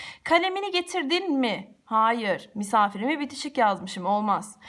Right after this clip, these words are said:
"Parke-, parka gitmek ister misin?" Aa, olmaz. Hatalı.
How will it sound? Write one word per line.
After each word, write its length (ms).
"Parke-, 580
parka 380
gitmek 420
ister 400
misin?" 640
Aa, 220
olmaz. 500
Hatalı. 600